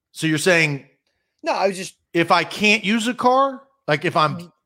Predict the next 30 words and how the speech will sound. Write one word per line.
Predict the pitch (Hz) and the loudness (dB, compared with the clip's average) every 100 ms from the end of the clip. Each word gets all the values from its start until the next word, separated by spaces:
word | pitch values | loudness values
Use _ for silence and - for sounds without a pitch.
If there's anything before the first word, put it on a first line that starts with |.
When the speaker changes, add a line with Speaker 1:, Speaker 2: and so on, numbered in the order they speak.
| _ _ | _ _
Speaker 2:
Yeah, | 196 226 | 0 4
Speaker 1:
backed | 180 185 | 4 4
Speaker 2:
like, | 202 | 0
Speaker 1:
into | 185 175 | 0 -2
a | 143 | -4
corner? | - 185 226 269 | -6 -6 -4 2
Speaker 2:
like, | 220 226 | 2 4
if | 233 - | 0 2
you | 233 247 | 2 6
were, | 254 226 | 6 6
if | - 208 220 | 2 -4 2
you | 262 285 | 2 2
could | 277 233 | 0 0
not | 226 | -2
get | 202 190 | -4 -8
your | 202 | -10
car | - 208 202 - | -4 0 0 0
out | 190 185 175 - | 0 2 0 -6
with | 180 | -10
the, | 165 175 | -8 -10
with | 185 185 | -8 -8
the | 185 | -2
ice | 190 190 180 | -2 -2 -6
and | 156 | -14
snow | 175 175 | -6 -2
like | 170 147 | -2 -2
this | 160 | -10
past | - 170 - | -8 -8 -6
week | 151 143 | -12 -12
had, | 120 117 107 | -12 -16 -18